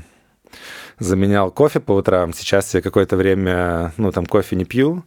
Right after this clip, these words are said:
Ну, в Москве, объективно говоря, у меня хуже состояние по ощущениям, и я, наверное, не научился полностью заменять. Я щас заказал там потестировать парочку вот этих ламп, которые светят, э, тебе в лицо.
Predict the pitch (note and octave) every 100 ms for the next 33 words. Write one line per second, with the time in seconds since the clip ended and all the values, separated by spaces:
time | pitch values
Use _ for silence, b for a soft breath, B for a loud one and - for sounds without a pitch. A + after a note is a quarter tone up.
0 | - D3+ A#2 G2+ G2+ D3 C3 G#2+ B2 G#2
1 | G#2 A2 G#2 F#2+ - A2 F2+ F2 D#2+ E2
2 | - G2 - A2+ D3 C3+ - F#2+ - -
3 | F#2+ F2+ F2 F2 F2+ G2+ G2+ G2+ F#2+ F#2
4 | F#2 F#2+ G#2 G2+ G2 F#2+ F#2+ G2 F#2+ G2
5 | G2 A2 G#2 - G3 - B2 A#2 A2+ G#2
6 | G#2+ G#2 G2+ F#2 F#2+ G#2+ F#2+ G#2 G2+ F2+
7 | E2 _ - G2 G#2+ - A2 G2 F2+ -
8 | F#2+ F#2+ - F2+ E2+ E2+ F2+ F2 - G#2
9 | C3 D3 - - - F2+ E2+ - F#2+ F2+
10 | E2+ - F#2 F2 E2+ G2 F#2 F2 F2 -
11 | E2+